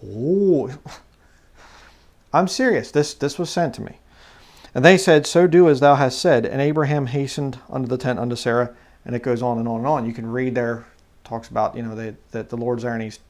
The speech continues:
telling Abraham what's gonna happen. He's gonna have a son and the whole thing, and Sarah laughs and the whole deal, if you're familiar with the story. But this is how desperate these Trinitarian pagans get, okay? They say,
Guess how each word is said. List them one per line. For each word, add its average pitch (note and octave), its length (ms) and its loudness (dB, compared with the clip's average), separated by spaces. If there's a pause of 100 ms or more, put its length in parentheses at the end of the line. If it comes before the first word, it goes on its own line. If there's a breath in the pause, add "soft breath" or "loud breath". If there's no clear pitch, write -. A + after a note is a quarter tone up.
telling A#2 260 -8
Abraham A2+ 460 -10
what's G#2+ 140 -14
gonna G#2 140 -12
happen. C3 280 -6
He's A2 100 -12
gonna A2 140 -10
have G#2+ 100 -10
a - 60 -18
son A#2+ 320 -4
and G#2+ 100 -10
the G#2+ 60 -12
whole A2+ 200 -4
thing, A#2 300 -8
and A2+ 180 -12
Sarah A2+ 280 -10
laughs A#2+ 400 -4
and A2 80 -10
the G#2+ 60 -10
whole A2 260 -8 (580 loud breath)
deal, C#3+ 160 6
if A2 140 -2
you're A2 100 -4
familiar A#2 380 -4
with G#2+ 100 -8
the - 60 -20
story. E3+ 380 -2 (1040 soft breath)
But D3 160 2
this A3 180 4
is A3 100 -2
how A3 140 2
desperate C3+ 500 -2
these A#2+ 320 -6 (240 loud breath)
Trinitarian D3+ 720 -2
pagans C3 500 -2
get, F2+ 260 -8 (600 soft breath)
okay? B2+ 300 -6 (560 soft breath)
They C#3+ 180 4
say, C#3 420 0